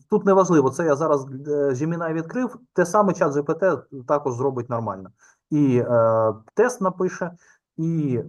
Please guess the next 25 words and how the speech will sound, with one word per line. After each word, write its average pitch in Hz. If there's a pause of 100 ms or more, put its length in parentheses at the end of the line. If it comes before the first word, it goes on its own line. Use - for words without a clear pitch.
(140)
цей, 110
е, 104 (2500)
заголовки 147
для 131
слайду 202
напише, 160
то, 127
тобто 139
тут 139
н-, 131
немає 127
ніякої 107
різниці 110
писати 113
через 113
Дж-, 127
Джі 127
Пі 147
Ті 220
чи -
через 110
Gemini. 139 (1400)
Так, 120
написали. 107 (180)
Угу. 185